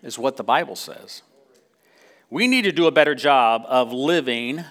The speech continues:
his resurrection life. Uh, N T Wright said we need to be known as resurrection people. I like that. Resurrection people.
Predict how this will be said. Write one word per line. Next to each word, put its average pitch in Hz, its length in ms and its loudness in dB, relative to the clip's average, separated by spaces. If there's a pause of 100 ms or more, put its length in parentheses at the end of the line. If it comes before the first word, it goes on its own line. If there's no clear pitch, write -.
(340)
his 165 340 -4
resurrection 127 1120 -4
life. 98 560 -8 (440)
Uh, 117 180 -2 (200)
N 190 140 -2
T 180 180 -4
Wright 156 300 2
said 135 260 -2
we 143 220 -6
need 156 220 -4
to 143 40 -6
be 127 160 -6
known 139 380 -4
as 120 280 0
resurrection 127 840 -2
people. 101 400 -16 (880)
I - 60 -14
like 113 320 -2
that. - 320 -12 (140)
Resurrection 127 1120 -8 (140)
people. - 500 -16